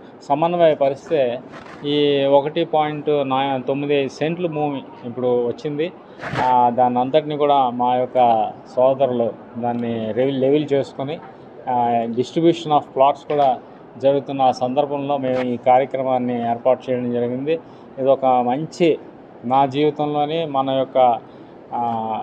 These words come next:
షరాబుల యొక్క, అంటే I mean కార్పెంటర్ సో-, సోదరుల యొక్క జీవితంలో కూడా ఒక మంచి సువర్ణ అవకాశం, ఒక మంచి మధుర క్షణం,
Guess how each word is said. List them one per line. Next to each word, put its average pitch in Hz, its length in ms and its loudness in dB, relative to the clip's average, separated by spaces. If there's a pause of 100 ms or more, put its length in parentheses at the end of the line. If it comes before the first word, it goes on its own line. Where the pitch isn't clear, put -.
(220)
షరాబుల 139 420 4
యొక్క, 135 260 -2
అంటే 120 440 0
I 123 40 -6
mean 127 260 -6
కార్పెంటర్ 131 500 0
సో-, 135 300 2
సోదరుల 131 480 2
యొక్క 127 220 0
జీవితంలో 127 520 -4
కూడా 127 200 -2
ఒక 131 120 -4
మంచి 139 420 -6
సువర్ణ 135 420 0
అవకాశం, 127 520 0
ఒక 131 200 -4
మంచి 143 380 -4
మధుర 135 360 4
క్షణం, 143 360 0